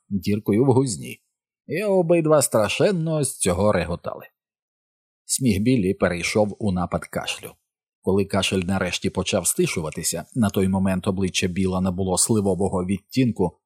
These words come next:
що Джордж собі відзначив з деяким страхом, гра на роялі знову припинилася.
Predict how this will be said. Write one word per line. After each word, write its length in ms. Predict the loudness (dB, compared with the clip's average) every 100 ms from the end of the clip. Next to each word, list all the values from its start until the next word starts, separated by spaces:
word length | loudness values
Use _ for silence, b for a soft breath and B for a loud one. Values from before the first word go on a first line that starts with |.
| _
що 340 | -10 -4 -4 -2
Джордж 340 | 0 0 0
собі 340 | -2 0 -2
відзначив 560 | -2 -2 -4 -4 -4 -4
з 80 | -2
деяким 400 | -2 -4 -4 -4
страхом, 480 | -2 -2 -2 -8 -10 _ _ -4
гра 320 | 0 0 0
на 140 | 2
роялі 520 | 2 4 4 4 2
знову 520 | 2 4 4 4 4 2
припинилася. 840 | 0 0 -2 -6 -8 -8 -6 -6